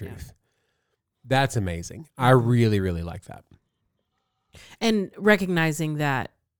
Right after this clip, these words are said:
Speaker 1: there are probably a lot of people in the building and, like you said, online only for
Speaker 2: Right. So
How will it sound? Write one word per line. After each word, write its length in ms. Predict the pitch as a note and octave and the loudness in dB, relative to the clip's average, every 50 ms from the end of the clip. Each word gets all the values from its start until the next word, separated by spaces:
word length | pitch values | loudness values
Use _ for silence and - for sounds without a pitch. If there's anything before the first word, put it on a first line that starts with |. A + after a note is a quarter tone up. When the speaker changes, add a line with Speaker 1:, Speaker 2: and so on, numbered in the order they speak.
| _ _ _ - | _ _ _ -4
Speaker 1:
there 200 | F#3 F3 E3 D#3 | -2 0 0 0
are 20 | |
probably 300 | D3+ - E3 D#3+ D#3 D3+ | 0 0 0 0 0 0
a 40 | D3+ | 0
lot 120 | D3+ D3 | 0 -2
of 80 | C#3+ - | -4 -4
people 420 | - D3 - - D3+ B2+ - - _ _ _ _ _ _ _ _ - | -8 -10 -8 -8 -10 -10 -10 -14 _ _ _ _ _ _ _ _ -4
in 100 | A3+ A3+ | 0 2
the 80 | A3 G3+ | 2 4
building 460 | G3 F#3+ F#3 F3 E3+ E3 E3 D#3 - - | 4 4 4 4 2 -2 -4 -4 -6 -6
and, 260 | D3+ E3+ E3 E3 E3+ | -2 0 0 0 0
like 200 | D#3+ D3+ - F3 | -2 -4 -4 -6
you 60 | D#3 | -6
said, 140 | D#3 D#3 - | -4 -4 -2
online 600 | - D#3+ D#3+ D#3+ D#3 D3 C#3 C#3 C3 C3 C3+ C3 - _ _ _ _ _ _ _ _ _ _ _ _ _ _ _ - | 0 0 0 0 0 -2 -2 -4 -6 -6 -10 -12 -14 _ _ _ _ _ _ _ _ _ _ _ _ _ _ _ 2
only 340 | G#3 G#3 G3+ F#3 E3+ D#3+ D#3+ | 4 6 6 6 4 0 -4
for 500 | - - - D3+ C3+ C3+ C3+ B2+ A#2 C#3 C#3+ | -4 -2 -2 0 0 0 -2 -4 -6 -4 0
Speaker 2:
Right. 240 | C3+ A#2 F2 - - _ - _ _ _ _ _ - | 0 0 0 0 -6 _ -20 _ _ _ _ _ -8
So 340 | - - D3 C#3 - - | -2 0 2 2 0 -4